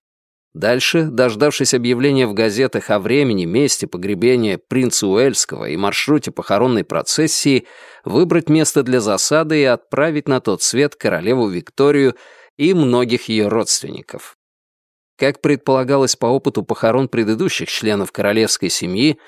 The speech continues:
их основной усыпальницей в последний век стала часовня Святого Георгия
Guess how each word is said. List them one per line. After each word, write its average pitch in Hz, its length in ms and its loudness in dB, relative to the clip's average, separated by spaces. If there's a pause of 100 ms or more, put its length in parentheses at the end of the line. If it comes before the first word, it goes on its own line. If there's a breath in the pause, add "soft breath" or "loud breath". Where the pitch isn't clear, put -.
(280 loud breath)
их 156 180 0
основной 151 460 4
усыпальницей 143 680 0
в - 100 -18
последний 107 560 0
век 131 260 0
стала 156 400 0
часовня 127 540 0
Святого 117 420 0
Георгия 101 720 0